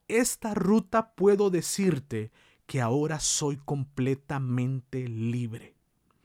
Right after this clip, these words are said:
Y tú también puedes ser libre de la ansiedad. Oro para cada uno de aquellos que escuchan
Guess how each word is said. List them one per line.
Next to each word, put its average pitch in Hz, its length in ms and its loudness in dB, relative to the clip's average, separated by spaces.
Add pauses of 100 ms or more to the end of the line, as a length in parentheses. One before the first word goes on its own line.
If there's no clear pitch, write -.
(360)
Y 131 140 -8
tú 131 200 -6
también 101 640 -6 (680)
puedes 120 360 -4
ser 101 360 -8 (480)
libre 147 680 -6 (400)
de 113 240 -6
la 104 400 -10 (400)
ansiedad. 107 680 -10 (1160)
Oro 120 360 -6 (680)
para 127 220 -2
cada 226 600 0 (340)
uno 104 520 0
de 123 120 -2
aquellos 175 580 -4
que 156 260 -6
escuchan 190 1120 -2